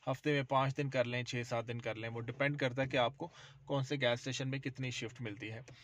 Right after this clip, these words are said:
अगर आप बारह डॉलर पे काम करते हैं और चालीस घंटे काम करते हैं, आपके मंथली पैसे कितने बनते हैं? मंथली आपके तकरीबन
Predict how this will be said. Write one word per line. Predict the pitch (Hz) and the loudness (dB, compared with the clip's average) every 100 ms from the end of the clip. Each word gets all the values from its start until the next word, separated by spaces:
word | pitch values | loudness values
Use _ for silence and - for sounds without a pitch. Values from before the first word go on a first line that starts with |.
| - - - | -18 -16 0
अगर | 151 196 | 6 8
आप | 180 | 8
बारह | 151 156 185 | 10 8 8
डॉलर | 175 190 | 4 2
पे | 185 | 0
काम | 180 135 147 | 4 4 4
करते | 151 127 | 2 0
हैं | 156 | 0
और | 143 | 4
चालीस | 127 135 139 | 4 4 2
घंटे | 135 127 | 0 0
काम | 143 120 123 | 0 0 2
करते | 123 120 | 0 0
हैं, | 135 | 0
आपके | 127 139 | 0 -2
मंथली | 123 120 135 147 | -2 -4 0 0
पैसे | 147 123 - 139 | 2 0 0 -4
कितने | 135 139 147 | -4 0 0
बनते | 117 107 110 | 0 -4 -4
हैं? | 120 | -2
मंथली | 139 151 190 | -2 -2 2
आपके | 180 139 - | 4 4 2
तकरीबन | 151 143 131 143 156 | 0 0 2 2 0